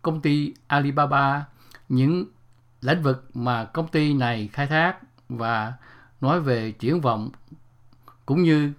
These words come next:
trình bày các tính năng của lĩnh vực thị trường giữa doanh nghiệp với doanh nghiệp. Trước tiên, chúng tôi nói về trường hợp của công ty Alibaba.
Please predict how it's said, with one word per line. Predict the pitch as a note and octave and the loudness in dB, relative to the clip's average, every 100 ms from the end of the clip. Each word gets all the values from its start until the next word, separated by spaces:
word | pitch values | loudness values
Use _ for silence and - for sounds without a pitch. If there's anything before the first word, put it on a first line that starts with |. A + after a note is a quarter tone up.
| - | -6
trình | C#3 A#2 | -2 0
bày | A2+ A#2 A2 G2+ | 0 -2 -4 -4
các | E3 - - | -6 -4 -2
tính | F3 F3 | -2 0
năng | D3+ C#3+ C#3 - | 0 0 -4 -8
của | A2+ A2+ C#3+ E3+ - - A2+ | -6 -4 -4 -6 -12 -14 -4
lĩnh | B2 D#3+ | -2 0
vực | A#2 - - - - - - | 0 -4 -16 -20 -20 -20 -6
thị | A2 C3 | -2 2
trường | C3 A#2+ A2 A2 - - - - - _ B2+ | 4 4 0 -6 -14 -20 -20 -20 -20 _ -6
giữa | A#2 A#2 C#3 F3 C3+ | -4 -2 -2 -2 0
doanh | D#3 C3 | 4 4
nghiệp | A2+ - - - A#2+ | 2 -4 -12 -16 -4
với | C3 D#3+ B2+ | -2 -2 -2
doanh | C3+ C3 | 0 0
nghiệp. | G#2+ - - - - - - | 0 -4 -12 -20 -20 -20 -2
Trước | F3+ F3 | 0 2
tiên, | D3 C#3+ C#3 - - - - - - - - | 4 4 2 -4 -20 -20 -20 -20 -20 -10 -4
chúng | F3+ | 2
tôi | D#3 D3 | 2 4
nói | C#3 D#3+ F3 | 2 2 0
về | B2+ A#2 G#2+ G#2 | 0 -2 -6 -6
trường | A#2+ G#2 | -4 -2
hợp | A2+ B2 | -4 -6
của | A2+ G#2+ C#3+ - | -8 -6 -6 -6
công | C#3+ C3 | -6 -2
ty | C3+ B2+ B2+ - - | 0 0 -2 -14 -2
Alibaba. | C3 B2+ B2 B2 A#2 A2+ G#2+ | 0 2 0 0 0 0 -2